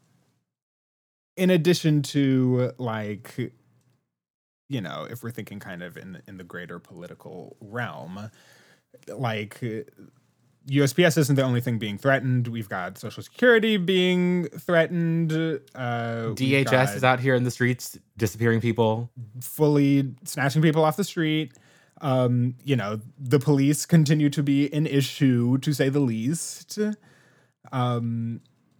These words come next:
Speaker 1: we've got kind of the general, like, racism, homophobia, anti-Semitism, uh, hate crimes are up, et cetera, et cetera. Um,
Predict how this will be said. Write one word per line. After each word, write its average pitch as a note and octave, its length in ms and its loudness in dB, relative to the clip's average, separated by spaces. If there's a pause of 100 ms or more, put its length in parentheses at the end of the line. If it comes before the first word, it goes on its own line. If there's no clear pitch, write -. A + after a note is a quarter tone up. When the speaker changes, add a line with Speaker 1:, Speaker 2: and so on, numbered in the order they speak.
(560)
Speaker 1:
we've D3 300 4
got C3 280 0
kind C3 240 -2
of A2+ 160 0
the A#2+ 120 -2
general, A2 880 -4
like, F#2+ 400 -12 (960)
racism, F#2 960 -12 (100)
homophobia, F2 1300 -12
anti-Semitism, G#2+ 1400 -6
uh, G2+ 220 -10 (120)
hate B2+ 300 -8
crimes G#2 320 -6
are A2 180 0
up, B2+ 440 0 (140)
et A2+ 120 -10
cetera, F#2+ 280 -10
et F#2 80 -14
cetera. A#2 760 -2 (560)
Um, G2 640 -10